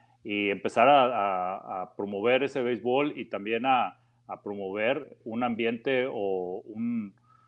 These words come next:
un nivel mejor para esos equipos que desafortunadamente le han costado mucho trabajo levantarse, tener una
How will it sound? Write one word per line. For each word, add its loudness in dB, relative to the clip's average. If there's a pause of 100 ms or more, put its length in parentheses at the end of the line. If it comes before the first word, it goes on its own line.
(220)
un -4
nivel 2
mejor 0
para 2
esos -2
equipos -4
que -2
desafortunadamente 0 (300)
le 0
han 2
costado 0
mucho -4
trabajo 2
levantarse, 0
tener -2 (360)
una -2